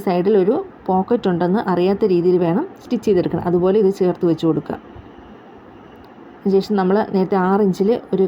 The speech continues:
കട്ട് കൊടുത്തിട്ടുണ്ടായിരുന്നു, ആ ഭാഗത്ത് വെച്ച് ആദ്യം സ്കേർട്ട് പീസിൻ്റെ രണ്ട് പീസും, അതായത് സ്കേർട്ടിൻ്റെ ഫ്രണ്ട് പീസും ബാക്ക് പീസും ഒരുമിച്ച് ചേർത്ത് പിടിക്കുക ആ കട്ട് ചെയ്ത ഭാഗത്തുനിന്ന്. അതുപോലെ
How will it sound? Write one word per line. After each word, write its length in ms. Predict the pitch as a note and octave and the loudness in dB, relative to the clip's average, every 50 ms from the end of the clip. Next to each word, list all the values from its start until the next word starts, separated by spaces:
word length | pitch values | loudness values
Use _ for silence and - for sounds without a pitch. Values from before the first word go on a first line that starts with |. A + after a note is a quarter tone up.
| - | 0
കട്ട് 200 | F#3 E3+ E3 - G#3+ A3 | -2 -6 -2 0 2 2
കൊടുത്തിട്ടുണ്ടായിരുന്നു, 760 | F#3+ E3 - - E3 E3+ E3+ D#3 D#3+ D#3+ D#3+ D#3+ E3 G#3 D#4 E4+ - - - - - - - - G3 | 2 0 0 -4 -2 -2 -2 0 0 0 0 0 0 -2 -2 -4 -10 -18 -20 -20 -20 -16 -6 -2 -2
ആ 20 | G#3 A3 A3 G3+ | 0 0 0 0
ഭാഗത്ത് 320 | F3 E3 D#3 E3 E3+ - F3 D#3+ | -2 0 0 -2 -2 -2 -2 -2
വെച്ച് 240 | D3+ D3+ - A#3+ G#4+ A#4 - - - - - - - - - - - F#3 | -2 -2 -4 -4 -4 -4 -6 -12 -20 -20 -20 -20 -18 -16 -14 -8 -6 -4
ആദ്യം 260 | F3 E3+ D#3+ A3+ D#4+ G4+ - - - - - | -2 -2 -2 -2 -4 -6 -12 -16 -20 -20 -20
സ്കേർട്ട് 360 | - - - G#3+ G#3+ A3+ A3 - | -10 -2 0 0 0 0 0 0
പീസിൻ്റെ 340 | G3+ F#3 F3+ - F#3 F3 F3+ F3+ F3 | -2 -2 0 0 0 2 2 2 2
രണ്ട് 240 | E3 E3 F3 F#3 G3+ G#3 G#3+ | 0 0 0 0 0 2 2
പീസും, 300 | E3 D#3+ D#3+ - D#3+ - - - - - - - - - - - - - - - - - - - | 0 0 0 -2 -6 -8 -8 -18 -20 -20 -20 -20 -20 -20 -20 -20 -20 -20 -20 -20 -20 -20 -20 -12
അതായത് 240 | - - F3+ F3 G#3+ A3+ - - - | -6 -4 -2 -2 -2 -4 -6 -18 -18
സ്കേർട്ടിൻ്റെ 540 | - - F#3 F3 F3+ F3 F#3+ F3 F3 A3 C4 - - | -4 -2 0 0 0 0 -2 0 0 -2 -2 -2 -4
ഫ്രണ്ട് 320 | F3+ E3 D#3+ E3+ F3 - - - - | -4 -2 -2 -2 -4 -6 -12 -6 -2
പീസും 300 | F3+ E3 D#3+ - G#3 A3 F#3 E3 | -2 -2 -2 -2 -2 -2 0 0
ബാക്ക് 220 | E3 E3 E3 E3 - | 0 0 -2 -2 -2
പീസും 260 | - E3 D#3+ - A3+ A#3+ - - - - - | -2 -2 -2 -2 -8 -10 -10 -16 -12 -6 -2
ഒരുമിച്ച് 360 | F3 E3 E3 E3 E3+ - B3 B3 - | 0 0 0 0 0 -2 -4 -6 -2
ചേർത്ത് 320 | - G3+ F#3+ F3+ F3+ - E3 D#3+ | 0 0 0 0 -2 -2 -2 -2
പിടിക്കുക 320 | D3 D#3 - - F3+ - - - - - - - - - - - - - - - - - - - - - - - | -4 -4 -4 -6 -8 -8 -8 -14 -20 -20 -20 -20 -20 -20 -20 -20 -20 -20 -20 -20 -20 -20 -20 -20 -20 -14 -6 -6
ആ 40 | F3+ F3 | -4 -4
കട്ട് 140 | D#3+ D#3 - E3 | -4 -4 -2 -2
ചെയ്ത 140 | D#3+ D#3 D#3 E3 | -2 0 0 -2
ഭാഗത്തുനിന്ന്. 500 | D#3+ D#3+ D#3 - - - D3+ D3+ E3+ C#4 G4+ - - - - - - - - - - - - - - - - - - - - - - - - - - - | -2 -2 -4 -6 -4 -4 -4 -2 -2 -4 -4 -6 -12 -20 -20 -20 -20 -20 -20 -20 -20 -20 -20 -20 -20 -20 -20 -20 -20 -20 -20 -20 -20 -20 -20 -16 -10 -6
അതുപോലെ 280 | F3 E3+ F3 F#3 F#3+ F3+ | -4 -2 0 0 0 0